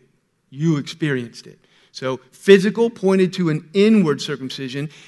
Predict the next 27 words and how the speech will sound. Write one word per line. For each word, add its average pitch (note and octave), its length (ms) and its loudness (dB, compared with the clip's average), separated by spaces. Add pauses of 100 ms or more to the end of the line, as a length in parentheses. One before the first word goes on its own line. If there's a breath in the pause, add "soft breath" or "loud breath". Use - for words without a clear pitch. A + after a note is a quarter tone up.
And D#3 240 -2
inward A#3+ 360 4
circumcision E3+ 720 0
is F3+ 140 4
the F3 100 2
work F#3 260 4
of F#3+ 120 -2
God's F3+ 300 -4
Spirit, D#3+ 360 -2
resulting E3+ 500 0
in D3+ 100 -2
a C#3 60 -6
saving F#3+ 540 2
change G3 260 -4
of G#3+ 100 -6
heart, D3+ 300 -8 (220 loud breath)
of C3+ 200 -10
love E3 380 -6
and D#3+ 160 -2
faith D3 480 -10 (340 soft breath)
toward D3 320 -8
God. B2+ 360 -10
That's C3+ 300 -12
what D3 160 -10
the C#3+ 60 -14
surgery C#3 500 -6
accomplished. - 760 -14